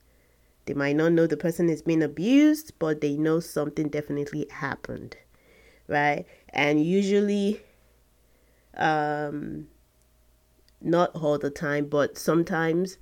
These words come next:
it could be so bad that the person has to go to a clinic or go see a doctor or go to an emergency room where the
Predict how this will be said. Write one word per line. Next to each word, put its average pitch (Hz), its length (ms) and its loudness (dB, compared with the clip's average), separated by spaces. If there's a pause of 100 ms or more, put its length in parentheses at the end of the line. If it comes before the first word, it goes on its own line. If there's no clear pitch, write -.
(680)
it 156 260 0
could 151 540 0 (520)
be 165 120 0
so 175 300 4
bad 151 400 2
that 147 180 2
the 147 80 -6
person 165 380 -2
has 160 320 -4
to 151 80 -8
go 147 180 2
to 147 200 -8
a 143 60 -4
clinic 233 640 0
or - 120 -6
go 156 200 -2
see 160 220 -10
a 143 80 -4
doctor 196 640 -2
or 147 120 -2
go 147 180 -2
to 151 160 -4
an 135 120 -4
emergency 175 720 -2
room 165 400 2 (600)
where 160 560 4 (420)
the 143 640 2